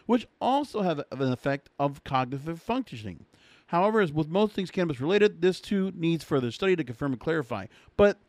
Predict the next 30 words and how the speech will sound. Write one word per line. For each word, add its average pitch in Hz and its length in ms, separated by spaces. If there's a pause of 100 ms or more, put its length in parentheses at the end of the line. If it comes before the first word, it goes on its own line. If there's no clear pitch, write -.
(840)
Harvard 196 320
Medical 190 320
School 127 280
making 185 340
the 180 100
point 220 400 (340)
that 160 300 (640)
it, 165 180
that's, 180 260 (120)
uh, 165 60 (100)
the 156 120
point 247 280
they're 226 80
tying 214 320
in 269 80
is 202 80
the 202 60
fact 220 300
that 180 160 (1200)
to 220 420 (240)
take 254 280 (580)
seniors 226 500
off 190 200
some 220 180
of 202 60
the 196 60
medications 190 580
that 165 160
would 175 180
be 175 220